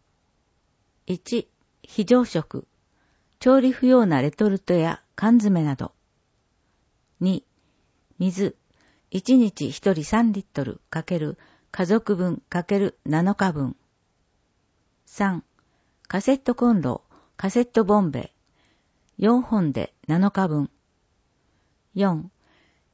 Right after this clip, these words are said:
エルイーディーランタン、エルイーディーヘッドライト。五、口腔ケア用ウェットティッシュ、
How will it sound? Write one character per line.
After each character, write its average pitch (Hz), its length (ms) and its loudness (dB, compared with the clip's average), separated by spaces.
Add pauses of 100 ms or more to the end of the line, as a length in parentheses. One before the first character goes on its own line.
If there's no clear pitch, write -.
エ 202 140 4
ル 254 160 6
イ 254 120 6
ー 214 40 -4
デ 240 80 2
ィ 240 120 6
ー 202 40 0
ラ 214 140 2
ン 214 80 -2
タ 147 180 -6
ン、 135 120 -10 (200)
エ 175 140 0
ル 247 160 6
イ 240 120 4
ー 185 40 -4
デ 196 80 0
ィ 185 100 2
ー 170 40 -4
ヘ 165 120 -4
ッ 170 80 -12
ド 190 140 2
ラ 170 140 2
イ 139 60 -6
ト。 - 240 -8 (1300)
五、 180 260 -4 (540)
口 269 220 4
腔 269 240 4
ケ 247 200 2
ア 214 80 4
用 156 380 2
ウ 165 80 0
ェ 202 40 2
ッ - 20 -6
ト - 180 -6
テ - 120 -4
ィ - 20 0
ッ 165 40 -8
シ - 260 -8
ュ、 - 60 -12